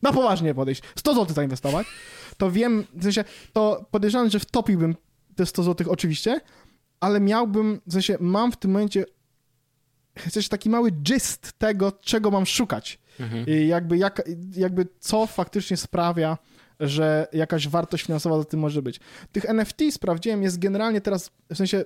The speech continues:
Speaker 1: tych konkretnych nowych projektów jest bardzo dużo i wiele z nich po prostu reklamuje się w taki sposób, że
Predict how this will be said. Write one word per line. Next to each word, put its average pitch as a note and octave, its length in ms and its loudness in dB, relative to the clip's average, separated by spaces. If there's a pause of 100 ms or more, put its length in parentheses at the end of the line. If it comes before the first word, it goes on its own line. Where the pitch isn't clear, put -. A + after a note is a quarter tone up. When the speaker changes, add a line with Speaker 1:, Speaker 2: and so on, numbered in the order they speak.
Speaker 1:
tych - 200 -4
konkretnych G#3+ 460 0
nowych F#3+ 300 2
projektów G3 520 -2 (460)
jest E3 160 0
bardzo F3 340 0
dużo D#3 480 0
i F#3 200 -2 (240)
wiele G#3 300 2
z F#3 60 -4
nich A3+ 160 0
po A3+ 120 0
prostu A3+ 360 -2
reklamuje F#3 560 2 (120)
się E3+ 200 -2
w - 40 -10
taki F3+ 240 -6
sposób, E3+ 280 -4
że E3 180 0